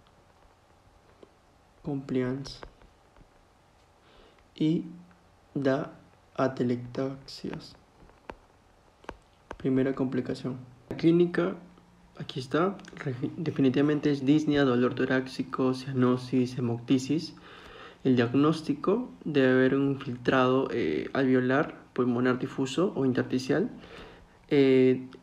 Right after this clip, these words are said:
debe, debe de tener un pafi menor a trescientos, ¿sí? Y como tratamiento este es oxigenoterapia, ¿no? Oxigenoterapia. Ahora,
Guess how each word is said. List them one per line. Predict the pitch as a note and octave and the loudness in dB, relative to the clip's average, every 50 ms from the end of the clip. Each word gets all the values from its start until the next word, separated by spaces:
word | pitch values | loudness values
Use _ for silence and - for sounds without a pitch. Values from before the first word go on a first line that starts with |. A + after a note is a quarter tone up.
| - - | -16 -12
debe, | C#3 D3+ D3 D3 D3 D3 D3+ D3 D3 - - | -2 2 2 4 6 6 4 4 2 0 -2
debe | D3 D3 D3 D3 | 2 2 4 4
de | C#3+ C#3 | 4 2
tener | C#3+ C#3 C#3 C3+ C#3 | 2 0 0 0 2
un | C3+ C3 C3 | 0 0 0
pafi | C3 C#3 C#3 B2+ - - D#3+ E3+ G#3+ G3+ - - - - - - | 2 2 2 2 2 2 2 2 2 2 -4 -10 -18 -20 -14 -4
menor | - C3+ C3 B2+ B2+ B2 B2 B2+ C3 C#3+ D3+ D#3 D3+ E3+ | -2 2 4 4 4 4 4 2 2 2 2 2 0 0
a | D3+ C#3 C#3 | -2 -4 -4
trescientos, | - - D3 B2 - - C#3+ C3+ C3 B2+ B2+ C3+ E3 G#3 G#3 - - - - - _ _ _ _ _ _ _ _ - - _ _ - - - _ _ _ - | -6 -10 -10 -10 -6 -4 -2 0 0 0 -2 0 -2 -4 -4 -6 -18 -20 -20 -20 _ _ _ _ _ _ _ _ -20 -20 _ _ -20 -20 -20 _ _ _ -14
¿sí? | - - E3+ F#3+ - - - - - - - - | -2 0 0 0 0 -2 -10 -16 -20 -20 -10 -10
Y | - | -6
como | - - C#3+ C#3 C#3 | -2 0 2 2 4
tratamiento | C#3 C#3 C#3 C#3+ C#3+ D#3 E3 E3+ E3 E3 D#3+ | 2 4 4 4 4 4 4 4 4 4 4
este | E3 E3 - - - D#3 D#3+ | 2 2 0 0 2 2 2
es | E3 E3 - | 2 0 -2
oxigenoterapia, | - - D#3 - - - C#3+ - C#3+ C3 C3 C3 C3+ C3+ C#3 C3 C3 - D3+ C3 | -6 -6 -6 -6 -6 -8 -4 -2 0 0 0 0 0 -2 -2 -2 -4 -4 -2 -2
¿no? | B2+ C#3 F3 - - - - - - - - - - - - - - _ _ _ | -2 -2 -4 -6 -12 -20 -20 -20 -20 -20 -20 -20 -20 -20 -20 -20 -20 _ _ _
Oxigenoterapia. | - - - - - D#3 D3 C3+ - - - - - - - - - - - - - - - - - - - | -20 -20 -20 -10 -8 -4 -4 -4 -4 -2 -4 -4 -4 -6 -12 -18 -20 -20 -20 -20 -20 -20 -20 -20 -20 -12 0
Ahora, | - D3 C#3+ C3+ B2+ B2+ - - | 4 6 6 6 6 2 -2 -12